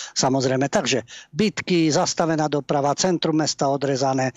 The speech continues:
z-, zatýkanie stovky ľudí a podobne. No, je to festival pre Eritrejcov žijúcich v Nemecku,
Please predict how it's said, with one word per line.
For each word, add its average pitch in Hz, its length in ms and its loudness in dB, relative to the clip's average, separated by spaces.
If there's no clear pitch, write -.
z-, 160 480 0
zatýkanie 156 720 0
stovky 139 720 -2
ľudí 131 400 0
a 113 60 -4
podobne. 135 500 -2
No, 135 480 0
je 160 160 -2
to - 80 0
festival 160 480 0
pre - 240 -2
Eritrejcov 139 640 -2
žijúcich 120 560 -2
v 117 80 0
Nemecku, 120 560 0